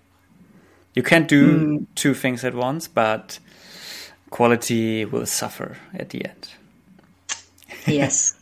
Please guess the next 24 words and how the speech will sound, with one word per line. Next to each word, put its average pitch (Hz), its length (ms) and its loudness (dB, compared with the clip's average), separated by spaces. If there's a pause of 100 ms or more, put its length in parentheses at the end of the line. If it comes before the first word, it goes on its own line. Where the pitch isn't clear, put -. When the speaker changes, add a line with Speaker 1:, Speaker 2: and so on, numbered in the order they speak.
(440)
Speaker 2:
Yes, - 320 -2
that - 160 -4
makes 160 260 -2
perfect 165 360 -4
sense 143 280 0
to - 80 0
Speaker 1:
Uh, - 60 2
Speaker 2:
me. - 180 0 (400)
<laughs> - 380 2
Speaker 1:
are 127 80 8
you, 185 440 8 (100)
uh, - 120 -8 (240)
Givani, 120 400 0
are 113 60 2
you 147 240 0
a 180 360 -2
spiritual 151 540 -4
person? 135 540 -6 (400)
Would 123 180 -8
you 127 60 -10
say 127 240 -2
that? 160 200 -4 (2500)
Speaker 2:
Mm. 196 640 6 (920)
Speaker 1:
Hmm. 135 160 2